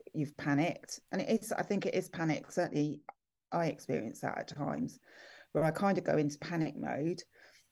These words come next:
and, um, instead of thinking, "It's okay, I can do this. I can do this, it's fine." Um,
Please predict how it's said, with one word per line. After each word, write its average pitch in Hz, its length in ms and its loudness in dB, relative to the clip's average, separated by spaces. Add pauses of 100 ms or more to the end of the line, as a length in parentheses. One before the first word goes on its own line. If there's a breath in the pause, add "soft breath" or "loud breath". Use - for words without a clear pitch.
(400)
and, 156 360 4 (160)
um, 156 600 4 (640)
instead 165 280 2
of 156 80 -2
thinking, 151 580 2
"It's - 160 -10
okay, 165 320 -2
I 160 100 -8
can 208 120 -2
do - 160 -2
this. - 500 -6 (760)
I 233 60 -8
can - 140 -4
do - 160 -4
this, - 260 -6
it's - 180 -14
fine." 151 460 -6 (520 loud breath)
Um, 165 680 2